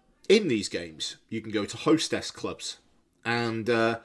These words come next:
play these mini games where you're essentially trying to, uh, win slash buy the hostess's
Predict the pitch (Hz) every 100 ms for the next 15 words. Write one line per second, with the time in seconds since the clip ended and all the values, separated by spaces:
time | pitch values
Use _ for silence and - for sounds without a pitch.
0 | _ _ - 151 143 135 117 127 127 117
1 | 113 101 101 92 - 110 104 104 113 110
2 | 107 117 104 - 113 104 120 110 104 104
3 | 107 104 107 104 104 95 110 104 101 95
4 | _ _ - - 110 101 - 117 101 98
5 | 98 101 95 110 101 107 - 107 95